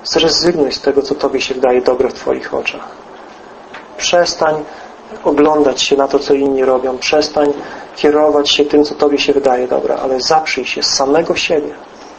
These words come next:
i bierz swój krzyż i naśladuj mnie". Każdego dnia. I to jest droga dla każdego z nas, droga życia, droga Jego obfitości, Jego błogosławieństwa.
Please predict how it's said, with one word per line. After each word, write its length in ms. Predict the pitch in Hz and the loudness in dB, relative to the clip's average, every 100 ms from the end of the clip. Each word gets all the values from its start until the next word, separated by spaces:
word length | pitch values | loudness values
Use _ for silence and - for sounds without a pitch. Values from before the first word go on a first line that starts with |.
| - - - - - | -20 -20 -20 -20 -14
i 60 | |
bierz 300 | 139 135 147 | 0 2 2
swój 220 | - 190 175 | 0 -2 0
krzyż 680 | - - 127 - - - - - - - - | 0 0 0 -4 -6 -8 -14 -20 -20 -20 -10
i 40 | 175 | -4
naśladuj 460 | 175 - 202 143 | -2 0 0 0
mnie". 200 | 131 101 - - - - - - - - - - 285 285 254 - - - - - - - - | -6 -12 -18 -20 -20 -20 -20 -20 -20 -20 -18 -16 -16 -18 -20 -20 -20 -20 -20 -20 -20 -20 -8
Każdego 400 | 131 - 139 147 | -6 -2 0 0
dnia. 200 | 147 127 123 - - - - - - - - - - - - - - - | 0 -6 -12 -18 -20 -20 -20 -20 -20 -20 -20 -20 -20 -20 -20 -20 -20 -18
I 20 | - | -4
to 100 | 143 | -2
jest 160 | 143 | 0
droga 240 | - 143 143 | -2 0 2
dla 120 | 143 | 2
każdego 420 | 147 139 147 147 | 0 0 2 2
z 60 | 147 | 2
nas, 300 | 147 127 - | 0 -2 0
droga 280 | 143 139 139 | 2 2 2
życia, 420 | - 175 - 123 - - - - - - - - | 0 -2 -6 -10 -12 -18 -20 -20 -20 -20 -20 0
droga 280 | 147 147 139 | 2 4 4
Jego 320 | 170 226 135 | 2 4 0
obfitości, 640 | 127 - 143 127 - - | -2 -10 -8 -8 -8 0
Jego 200 | 143 151 | 2 4
błogosławieństwa. 880 | 147 143 143 - 135 131 127 - - | 2 2 0 -2 -4 -6 -12 -14 -16